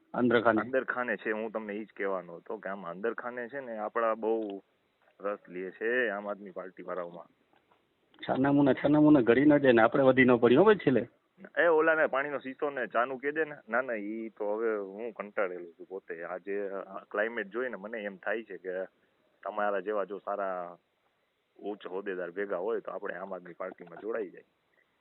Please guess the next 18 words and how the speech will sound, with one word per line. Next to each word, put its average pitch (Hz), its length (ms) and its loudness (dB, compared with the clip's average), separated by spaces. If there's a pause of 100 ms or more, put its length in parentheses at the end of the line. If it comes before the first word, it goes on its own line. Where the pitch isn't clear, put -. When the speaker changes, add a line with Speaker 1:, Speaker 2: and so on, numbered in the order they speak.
(120)
Speaker 1:
આપણે 117 320 0
બધા 139 200 6
ગામડે 131 320 6
ભેગું 127 340 4
ન 127 80 6
થઈ 120 140 4
જવું 113 240 8
જોઈએ, 104 120 4
બધે 107 180 4
ભાગી 120 320 4
ન 123 80 8
જવું 113 260 8
પડે. 101 240 2 (340)
Speaker 2:
ના, 98 140 -8
ના, 90 160 -14
ના, 87 140 -20
ના, 90 120 -20
બસ 95 140 -12